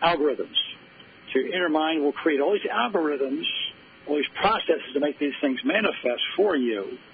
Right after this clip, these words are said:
You put forth that energy. And here you're following the, the precepts of cosmic law of action and reaction. In quantum field psychology, we call this the recursive function theorem, where what you send out returns back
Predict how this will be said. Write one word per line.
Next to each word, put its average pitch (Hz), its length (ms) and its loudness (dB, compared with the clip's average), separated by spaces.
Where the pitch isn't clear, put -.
You 285 120 -2
put 156 180 2
forth 143 180 0
that 135 120 0
energy. 147 380 -2
And 135 80 -8
here 160 120 4
you're 143 180 2
following 135 440 0
the, - 100 -4
the 131 120 0
precepts 165 640 0
of 123 100 -6
cosmic 147 440 0
law 135 240 2
of 113 180 -6
action 143 380 0
and 123 120 0
reaction. 123 540 0
In - 80 -14
quantum 160 220 0
field 147 160 0
psychology, 143 440 0
we 135 60 0
call 139 220 2
this 139 200 2
the 120 80 0
recursive 113 640 0
function 196 340 0
theorem, 117 420 -4
where 135 240 0
what 151 220 0
you 156 100 2
send 139 220 0
out 147 240 0
returns 135 380 -2
back 180 240 2